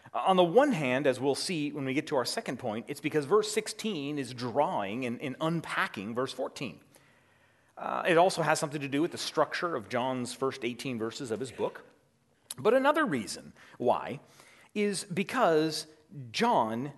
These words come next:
is testifying in time about something that verse fourteen tells us happened before and in time. Uh, so, so this eternal event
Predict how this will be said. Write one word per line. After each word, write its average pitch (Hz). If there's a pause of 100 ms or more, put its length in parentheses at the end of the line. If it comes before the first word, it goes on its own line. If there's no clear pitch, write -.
is 147
testifying 123
in 214
time 113 (120)
about 120
something 131
that 120
verse 127
fourteen 160
tells 113
us 110
happened 113
before 123
and 110
in 95
time. - (760)
Uh, -
so, 185
so 190
this 165 (200)
eternal 226
event 170